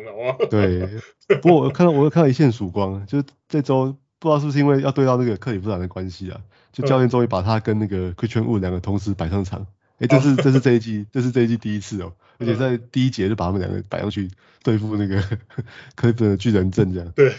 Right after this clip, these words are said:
Speaker 2: 对，而且打得好像也，也，也还可以啦，对啊，所以，
Speaker 1: 对啊。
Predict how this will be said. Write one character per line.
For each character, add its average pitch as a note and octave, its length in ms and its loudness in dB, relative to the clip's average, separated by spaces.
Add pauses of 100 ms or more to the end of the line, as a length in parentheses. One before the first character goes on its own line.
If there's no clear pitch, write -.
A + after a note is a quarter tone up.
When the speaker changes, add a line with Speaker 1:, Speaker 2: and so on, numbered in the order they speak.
Speaker 2:
对， G#2 140 -2
而 C3+ 60 4
且 C#3 60 4
打 A2 180 2
得 G#2 40 2
好 G2 80 0
像 E3 140 2
也， A#2+ 120 2
也， G2+ 200 -6
也 G#2+ 140 -8
还 G#2+ 100 -2
可 A2+ 220 -2
以 A2+ 100 0
啦， F2+ 240 -6
对 - 120 -14
啊， A2+ 120 -16
所 C3+ 160 0
以， - 20 6
Speaker 1:
对 C#3+ 60 4
啊。 F#2+ 280 -6